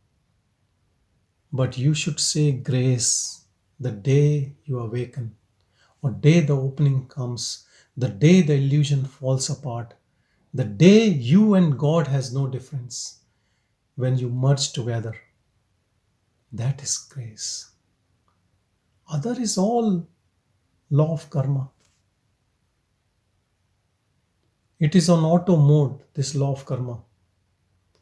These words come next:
Otherwise, there are so many people who don't even believe in God, atheist or whatever. They are affluent, rich,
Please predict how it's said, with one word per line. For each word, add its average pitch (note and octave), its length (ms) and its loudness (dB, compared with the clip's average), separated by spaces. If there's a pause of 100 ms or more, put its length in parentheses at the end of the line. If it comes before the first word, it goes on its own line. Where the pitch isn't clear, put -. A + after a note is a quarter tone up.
(360)
Otherwise, G#3+ 520 4
there A#3+ 240 0
are A#3+ 80 0
so F3+ 320 0
many B3+ 240 0
people G#3 400 0
who F3 160 2
don't A3 240 -4
even G3 280 0
believe D#3+ 340 2
in D#3 160 2
God, C#3+ 360 -2
atheist D3 520 -2
or C#3+ 120 0
whatever. C#3 560 -2 (1040)
They G3+ 480 4
are D3+ 480 2 (920)
affluent, D#3+ 760 0
rich, D3+ 640 -2